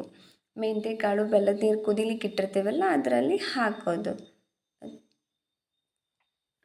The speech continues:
ನೋಡಿ, ಈ ಥರ ಮಾಡೋದು. ಮೆಂತೆ ಕಾಳು ಪೂರ್ಣ ಹಣ್ಣಾಗಿ ಕುದಿಬೇಕು ಅಂತೇನಿಲ್ಲ, ಒಂದು ಎರಡು ಮೂರು ನಿಮಿಷ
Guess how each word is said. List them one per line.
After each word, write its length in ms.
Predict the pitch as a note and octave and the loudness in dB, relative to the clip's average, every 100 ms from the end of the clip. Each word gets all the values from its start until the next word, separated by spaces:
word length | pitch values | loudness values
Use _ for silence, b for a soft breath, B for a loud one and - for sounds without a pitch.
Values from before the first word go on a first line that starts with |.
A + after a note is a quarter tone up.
| _ _ _ _ | _ _ _ _
ನೋಡಿ, 320 | G#3 G#3+ F3 F3+ | -2 -2 -2 -2
ಈ 80 | G3+ G3 | -4 -4
ಥರ 200 | G3+ G3+ A#3 | -6 -4 -2
ಮಾಡೋದು. 520 | A3 F#3+ F3+ - - - - - _ _ _ _ _ _ _ _ _ _ _ _ _ _ A#3 | -2 -2 -2 0 -2 -4 -8 -18 _ _ _ _ _ _ _ _ _ _ _ _ _ _ -6
ಮೆಂತೆ 360 | A#3+ A#3 C4+ | -4 0 0
ಕಾಳು 260 | C#4 D#4 E4 - | 0 0 -2 -2
ಪೂರ್ಣ 480 | A#3 A3+ B3+ D4+ E4 | 0 2 4 6 6
ಹಣ್ಣಾಗಿ 520 | D4 A#3+ C#4 D4 C#4+ C#4+ | 4 4 4 4 4 2
ಕುದಿಬೇಕು 560 | C4 A#3 A#3+ B3 B3 A#3+ | 0 0 0 0 0 -2
ಅಂತೇನಿಲ್ಲ, 720 | A3+ A#3 A#3 G3+ G3+ F#3 F#3+ F#3 F#3 - _ _ _ | 0 -2 -2 -2 0 -2 -4 -4 -8 -16 _ _ _
ಒಂದು 420 | G#3 G#3 G3 F#3+ F#3 F3+ F3 - - - _ - - - G#3 | -4 -2 -2 -2 -2 -2 -4 -6 -10 -14 _ -18 -6 -2 2
ಎರಡು 240 | G3+ A3 | 2 2
ಮೂರು 260 | C4 C#4 C#4 | 0 0 -2
ನಿಮಿಷ 320 | C4 C#4 C#4+ | 0 0 0